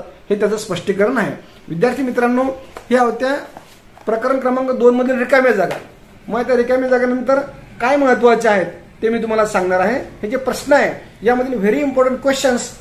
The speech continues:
आपण व्हिडिओच्या माध्यमातून सांगत आहे. Continuously व्हिडिओची series सुरूच आहे दररोज. आता यामध्ये रिकामी जागा क्रमांक तीन,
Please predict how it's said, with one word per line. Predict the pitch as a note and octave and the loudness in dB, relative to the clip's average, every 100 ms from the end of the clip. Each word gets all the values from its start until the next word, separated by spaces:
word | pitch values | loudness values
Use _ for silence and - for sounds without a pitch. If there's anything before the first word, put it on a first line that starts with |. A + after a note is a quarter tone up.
| - | -4
आपण | G3 B3 | 0 2
व्हिडिओच्या | A3+ A#3 A3+ | 2 2 2
माध्यमातून | A3+ G#3+ A3+ A3 G#3 G#3+ | 0 0 -2 -2 -6 -10
सांगत | A#3 - G#3 G#3 | -8 -2 2 2
आहे. | F#3+ | 2
Continuously | G#3 A3+ B3 B3 A#3+ B3 C4+ - - - | 0 0 0 0 0 0 -4 -6 -16 0
व्हिडिओची | F#3 A3+ A#3 B3 | 4 4 2 -2
series | A3+ A3+ | -2 -2
सुरूच | B3+ A#3 A#3+ G#3+ | 0 0 2 4
आहे | G3 | 4
दररोज. | F3 D#3 - - - - - | 2 0 -4 -12 -20 -16 -2
आता | G#3 B3 | 0 2
यामध्ये | B3+ C4 C4 D4 C#4+ - - - - - - | 4 2 2 0 -2 -6 -20 -20 -20 -20 -4
रिकामी | F#3+ G#3+ C4 C4+ | 0 4 4 2
जागा | C4 | 0
क्रमांक | C4 B3 B3+ B3+ C#4 | 0 0 2 2 0
तीन, | C#4 C#4 A#3+ | 2 2 2